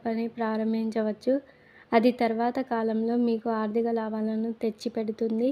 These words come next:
మీ ఆర్థిక పరిస్థితి చాలా బాగున్నప్పటికీ ఈరోజు కొంత ఆందోళన కనిపిస్తుంది. ఈరోజు ఆలోచనలు కార్యరూపం దాలుస్తాయి.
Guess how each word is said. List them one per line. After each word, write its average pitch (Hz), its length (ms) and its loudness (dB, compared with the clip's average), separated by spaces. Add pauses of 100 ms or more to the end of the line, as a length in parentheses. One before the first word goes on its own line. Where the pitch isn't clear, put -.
(220)
మీ 254 160 8
ఆర్థిక 226 420 2
పరిస్థితి 233 580 -2
చాలా 233 340 2
బాగున్నప్పటికీ 226 1000 0
ఈరోజు 240 400 6
కొంత 226 340 0 (160)
ఆందోళన 233 640 0
కనిపిస్తుంది. 214 920 -2 (440)
ఈరోజు 254 480 6 (120)
ఆలోచనలు 233 720 2 (100)
కార్యరూపం 226 640 0 (100)
దాలుస్తాయి. 220 720 0